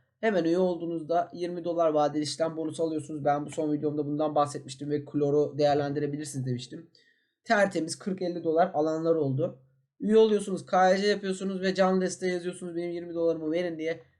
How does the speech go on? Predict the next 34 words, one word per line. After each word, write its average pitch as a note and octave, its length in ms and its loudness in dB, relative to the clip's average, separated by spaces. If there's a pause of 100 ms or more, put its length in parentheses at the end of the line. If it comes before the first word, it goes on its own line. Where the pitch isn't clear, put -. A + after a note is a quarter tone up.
(240)
Veriyorlar. G3+ 500 6
Bu G#3 100 6
arada A#3 180 4
vermeyenler G#3+ 600 4
çıkıyor G3 260 -2
herhalde F#3+ 440 6
I E3 60 -2
P - 120 -6
çakışmasından F#3 680 -4
dolayı. D3+ 200 -2
Tam E3 240 -4
bilmiyorum, E3+ 260 -6
neden E3+ 320 0
de E3+ 40 4
yazmıyorlar. C#3+ 600 2
Vermeme F#3 460 0
durumları E3+ 380 -2
da D#3 40 2
oluyor. B2+ 260 -2 (640)
Ee, C#3 420 2
ve B3 320 4 (840)
yüzde G3+ 260 2
sıfır A#3+ 320 2
spot A3+ 460 0
ücreti G3+ 340 -2
alıyorlardı. G3+ 420 2
Şimdi A#3+ 300 0
bunu, A#3+ 300 0 (320)
e, - 60 -6 (320)
yüzde, A3+ 640 0
şey, E3+ 280 -2
binde A#3 340 0
bire B3 200 2
çektiler. F#3+ 580 -4